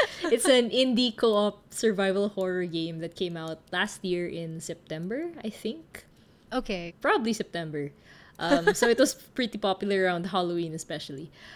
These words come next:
Speaker 2: Um, it was,
Speaker 1: Wow.
Speaker 2: it's, it was developed by Kinetic Games.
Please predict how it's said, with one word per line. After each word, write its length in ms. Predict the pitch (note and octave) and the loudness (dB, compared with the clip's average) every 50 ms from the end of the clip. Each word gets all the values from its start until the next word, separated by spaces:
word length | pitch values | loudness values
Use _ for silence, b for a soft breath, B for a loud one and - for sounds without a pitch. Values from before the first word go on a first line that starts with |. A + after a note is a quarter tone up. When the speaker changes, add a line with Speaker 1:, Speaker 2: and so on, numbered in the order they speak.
| b b b | b b b
Speaker 2:
Um, 140 | F#3 F#3 | -4 -2
it 80 | F3+ F#3+ | 0 0
was, 80 | G3 G#3 | 2 4
Speaker 1:
Wow. 300 | A3 A3 G#3 G3+ G3 F#3+ | 4 4 4 2 0 0
Speaker 2:
it's, 240 | F#3+ G#3+ G#3 - - - | 0 0 0 -2 -6 -6
it 160 | G3+ G3+ - | -6 -4 -2
was 140 | G3+ G#3+ F3+ | -2 -2 0
developed 500 | G3 G3+ F#3 G3+ G3 G3 G3 G3 - F3 | 0 0 2 2 2 0 0 -2 -4 -6
by 400 | F3+ F3 F3 E3+ F3 F3 E3+ E3 - | -4 -2 -2 -2 -2 -4 -4 -6 -8
Kinetic 480 | - - F3+ F3 F3+ F3+ - F#3 - - D#3+ | -6 -6 -4 -4 -6 -6 -8 -10 -10 -10 -12
Games. 560 | D#3 D3 C#3+ F3 G3+ A3+ G#3 - - - - | -10 -8 -6 -4 -2 -4 -4 -4 -8 -12 -14